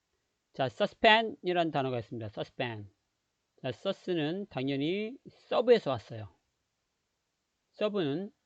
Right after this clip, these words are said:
아래라는 의미의 접두예요. 그래서 여러분 잘 알죠? 서브웨이, 서브웨이 알죠? 먹-, 먹는, 먹는 것도 있죠. 먹는 것도 있어요. 서브웨이, 서브웨이. 그래서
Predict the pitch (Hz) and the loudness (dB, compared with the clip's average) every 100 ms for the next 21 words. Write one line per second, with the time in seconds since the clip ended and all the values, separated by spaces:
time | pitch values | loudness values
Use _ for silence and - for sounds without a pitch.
0 | - 135 127 135 175 196 190 185 202 180 | -6 -2 0 2 2 2 2 0 -2 -2
1 | 139 139 151 147 123 - 190 135 113 131 | -2 -2 -2 -4 -8 -6 -4 -2 -4 -8
2 | 156 - 139 127 135 143 - 135 131 123 | -10 -10 -6 -4 -4 -4 -4 -2 -2 -6
3 | 104 - 151 120 147 135 95 _ _ _ | -14 -10 -8 -2 0 0 -4 _ _ _
4 | _ - 156 127 120 117 131 127 110 _ | _ -12 -10 -8 -8 -6 -6 -6 -8 _
5 | _ _ _ _ _ _ _ _ _ _ | _ _ _ _ _ _ _ _ _ _
6 | _ _ _ _ _ _ _ _ _ _ | _ _ _ _ _ _ _ _ _ _
7 | _ _ _ - 165 143 - 160 190 190 | _ _ _ -16 -10 -8 -4 -2 -2 -2
8 | 151 202 202 156 143 143 123 160 170 143 | 0 0 -2 -4 -6 -6 -6 -4 -6 -8
9 | 120 160 131 165 220 _ _ _ - 135 | -6 -2 -2 -4 -8 _ _ _ -10 -6
10 | 135 139 165 - 143 127 151 208 - _ | -4 -4 -6 -10 -6 -2 -2 -4 -10 _
11 | _ _ _ _ _ _ - 151 147 | _ _ _ _ _ _ -8 -4 -4